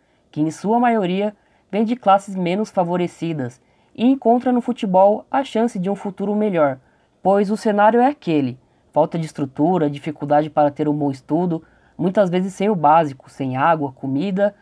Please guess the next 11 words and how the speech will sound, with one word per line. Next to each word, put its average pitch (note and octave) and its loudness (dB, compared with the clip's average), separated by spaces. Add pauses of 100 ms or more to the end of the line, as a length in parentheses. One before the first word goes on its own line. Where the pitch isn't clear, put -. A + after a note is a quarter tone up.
(300)
e F3+ -4
com G#3+ 2
o A3 0
crime G#3+ 0
morando G3+ 0
ao G#3 4
lado, C#3+ 2 (320)
vendendo D3 -2
uma F#3 0
vida F3+ -2
que, G3 -4